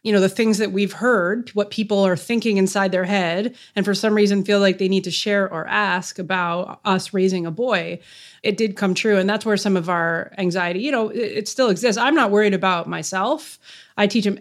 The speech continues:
everything he needs to know. When he wants to shave his face, if he does, I can teach him to shave his face. I can teach him to clean his body just like I can teach my daughter to clean her body. But those are the questions that we get asked, uh, quite a bit. So, you know, it's, it's a little bit hard. But we, you know, we're, to answer your question a little bit more directly,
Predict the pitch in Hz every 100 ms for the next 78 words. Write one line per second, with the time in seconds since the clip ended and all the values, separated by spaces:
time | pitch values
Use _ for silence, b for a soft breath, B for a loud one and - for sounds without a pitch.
0 | - 233 233 233 233 208 202 190 - 185
1 | 175 156 175 220 208 208 202 202 233 220
2 | 220 - 240 247 247 254 254 254 208 202
3 | 202 214 226 214 220 214 220 - 208 165
4 | 165 - B B B B 196 208 202 247
5 | 254 247 233 254 262 240 247 262 285 262
6 | 269 277 247 254 254 233 277 294 294 285
7 | 320 220 208 240 220 208 190 190 190 190
8 | 196 220 247 254 226 226 220 220 208 208
9 | 208 196 185 185 185 175 - - B B
10 | B B - 190 185 - 208 190 175 185
11 | 175 - 190 175 180 196 180 180 - -
12 | 190 220 208 202 190 175 226 277 269 277
13 | 254 220 247 240 233 208 202 _ - -
14 | 269 262 247 220 220 226 208 196 196 190
15 | 180 175 196 196 165 165 165